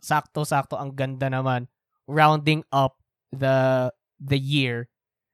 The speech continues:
with, ano, with episode one hundred. Ang, ang angas, di ba? Kaya ayun, magkakaroon ng isang month-long break ang The Banyo Podcast Reflushed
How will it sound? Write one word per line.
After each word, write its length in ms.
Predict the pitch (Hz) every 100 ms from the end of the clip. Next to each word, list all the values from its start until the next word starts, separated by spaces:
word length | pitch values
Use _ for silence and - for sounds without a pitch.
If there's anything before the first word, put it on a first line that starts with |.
| _
with, 720 | 127 131 123 123 120 120 117 - _ -
ano, 480 | 117 117 110 110 - _ -
with 240 | 135 131 123
episode 560 | 143 - 139 147 143 135
one 160 | 139
hundred. 560 | 135 131 123 127 113 104 _ _ _ _ _ _ _ _
Ang, 260 | 123 131 -
ang 240 | 165 160 151
angas, 480 | 147 143 131 -
di 100 | 117
ba? 300 | 104 98 92 _ _ _ _ _ _ -
Kaya 180 | 180 202
ayun, 420 | 226 262 160 139 - -
magkakaroon 640 | 165 202 208 196 208 196
ng 80 | 185
isang 240 | 180 190
month-long 560 | 180 196 - 196 190 151
break 240 | 151 165 -
ang 160 | 165 151
The 80 | 143
Banyo 260 | 143 147
Podcast 540 | 143 135 131 139 - 135
Reflushed 560 | 131 - 127 127 -